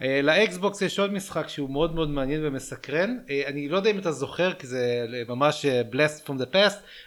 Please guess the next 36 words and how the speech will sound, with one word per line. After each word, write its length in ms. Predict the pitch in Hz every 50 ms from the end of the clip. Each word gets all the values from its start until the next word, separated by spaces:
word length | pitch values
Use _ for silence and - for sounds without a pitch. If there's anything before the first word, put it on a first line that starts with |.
| - -
אתה 120 | 139 160
זוכר 160 | 147 165 190
את 60 | 247 285
המשחק 500 | 254 220 190 - - 208 202 196 202 - 160 143
Good 140 | 160 196 170
and 280 | 175 151 156 175 185
Evil? 160 | 208 233 220 226 - - _ _ _ _ -
לא, 240 | 143 156 175 156 160
לא 80 | 190
זוכר 160 | 190 214 220
את 40 | 208
המשחק 380 | 226 214 202 190 - 226 220 233
הזה? 220 | 226 240 240 233
זה 100 | 180 160
משחק 320 | 151 151 - 202 196 196 175
מאוד 180 | 175 190 185
מאוד 240 | 180 180 170 139 135
ותיק, 260 | 139 - - 147 -
הוא 120 | - 147 139
יצא 240 | 135 131 - 160
ל-P 220 | 147 143 135 - -
C 340 | 127 - - - 240 233 202
בזמנו, 420 | 208 185 190 196 196 214 214 196 190 - - - - - - _ _
הוא 100 | 131 135
יצא 200 | 135 139 170 160
גם, 300 | 147 165 156 151 147 147
אה, 320 | 143 139 135 135 131 131 123
לקונסולות 1300 | 127 127 123 123 123 120 120 120 120 120 120 120 123 123 123 123 - 165 170 156 156 170 160 147 156
הישנות, 540 | 143 127 117 - - 139 180 233 247 - - - - - - _ _ - 131
אה, 40 |
יש 220 | 131 147 156 147 143
Good 160 | 143 151 165
and 280 | 147 151 151 156 147 143
Evil 100 | 135 131
אחד 160 | - 160 147 131
ושתיים, 460 | 127 - - 208 226 254 269 277